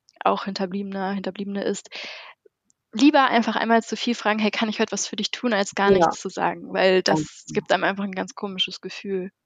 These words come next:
Speaker 2: Ganz genau. Ja, Empathie an allen
Speaker 1: Ja.
Speaker 2: Ecken und Enden und vor allem über seinen Schatten springen und die,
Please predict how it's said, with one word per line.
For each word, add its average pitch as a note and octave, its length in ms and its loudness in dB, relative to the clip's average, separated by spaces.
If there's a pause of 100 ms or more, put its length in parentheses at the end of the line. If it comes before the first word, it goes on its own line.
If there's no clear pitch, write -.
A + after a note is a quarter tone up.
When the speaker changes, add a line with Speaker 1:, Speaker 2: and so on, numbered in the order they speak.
(220)
Speaker 2:
Ganz E3 200 2
genau. D#3 320 -4 (540)
Ja, D#3 240 4
Empathie F#3 720 0 (160)
an E3 120 2
allen F3+ 240 6
Speaker 1:
Ja. - 120 2
Speaker 2:
Ecken F#3+ 120 4
und F3 100 2
Enden G3 380 0 (220)
und G3 160 6
vor - 160 6
allem A3 240 6
über G#3+ 180 8
seinen G3 220 8
Schatten A#3 260 2
springen G#3+ 280 6
und F#3+ 200 4
die, G#3+ 300 4